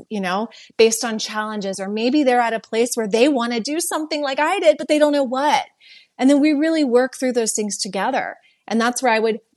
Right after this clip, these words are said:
ping pong them back to you, or to you, Elizabeth, where you take over from there. But that's, you know, it's, it's the integrating piece that I also have a lot of fun with.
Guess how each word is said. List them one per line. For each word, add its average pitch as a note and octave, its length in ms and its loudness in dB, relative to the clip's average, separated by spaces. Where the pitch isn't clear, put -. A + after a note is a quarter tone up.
ping D4+ 240 2
pong C4+ 240 2
them B3 120 2
back A#3 220 4
to B3 80 -2
you, D4+ 360 2
or A3 140 2
to D#4 160 4
you, G#4 220 8
Elizabeth, A3+ 480 -2
where B3 120 2
you B3 240 -2
take D4+ 280 -2
over G3+ 240 -2
from G3 220 -6
there. F#3 220 -4
But A#3 160 -4
that's, - 340 -2
you C4+ 80 0
know, A#3 200 2
it's, A#3+ 260 -4
it's B3 240 -2
the B3+ 180 -6
integrating A3 640 -4
piece F#3+ 420 -6
that F#3 140 -8
I F3+ 100 -6
also F3+ 360 -6
have F#3 220 -8
a F3+ 60 -6
lot F3 280 -4
of E3+ 80 -12
fun E3 360 -6
with. E3+ 360 -8